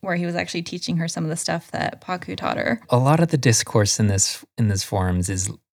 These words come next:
Speaker 2: very, like, Rey in The Force Awakens
Speaker 1: <laughs>
Speaker 2: discourse. It's, it's bad.
Speaker 1: It's, men be sexist.
Speaker 2: Yeah. <laughs> Kikuta Master has several questions.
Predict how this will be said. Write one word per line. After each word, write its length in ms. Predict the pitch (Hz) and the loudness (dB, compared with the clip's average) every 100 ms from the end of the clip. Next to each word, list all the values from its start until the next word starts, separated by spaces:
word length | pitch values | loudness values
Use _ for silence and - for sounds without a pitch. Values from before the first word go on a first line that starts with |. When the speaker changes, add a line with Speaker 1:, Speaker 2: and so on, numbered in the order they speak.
| _ | _
Speaker 2:
very, 580 | 107 101 95 92 90 90 | -4 2 2 4 2 2
like, 400 | 87 90 87 - _ _ _ | 0 -2 -2 -6 _ _ _
Rey 400 | - 104 92 90 | -2 0 0 0
in 140 | 90 87 | 0 -2
The 60 | |
Force 340 | 90 - - - | -4 -6 -4 -2
Awakens 680 | 98 90 - 90 90 - - | -2 -4 -4 -2 0 0 -2
Speaker 1:
<laughs> 40 | |
Speaker 2:
discourse. 800 | - - 226 220 - 85 - - - | -6 0 2 2 0 -4 -6 -14 -20
It's, 260 | _ - - _ _ - | _ -12 -12 _ _ -4
it's 240 | 143 143 - - | -2 -2 -6 -8
bad. 380 | 90 87 92 - | -6 -6 -6 -10
Speaker 1:
It's, 440 | - - - - - _ _ _ _ | -14 -14 -12 -12 -12 _ _ _ _
men 340 | 226 202 269 349 | 2 4 4 4
be 140 | 440 | 2
sexist. 540 | - - 156 - 175 117 | 2 0 0 0 2 4
Speaker 2:
Yeah. 220 | 110 120 | 6 6
<laughs> 960 | 117 - - - - - _ _ _ - | 4 2 -2 -6 -12 -20 _ _ _ -6
Kikuta 720 | 120 110 - 170 165 156 156 | -4 -4 -2 2 4 6 4
Master 720 | 123 95 - - - - 113 _ _ | 2 2 0 -2 -4 -6 -8 _ _
has 160 | 104 92 | -2 0
several 360 | - 110 101 98 | 4 4 4 0
questions. 680 | 95 113 - - 127 - | -2 -4 -6 -4 -4 -4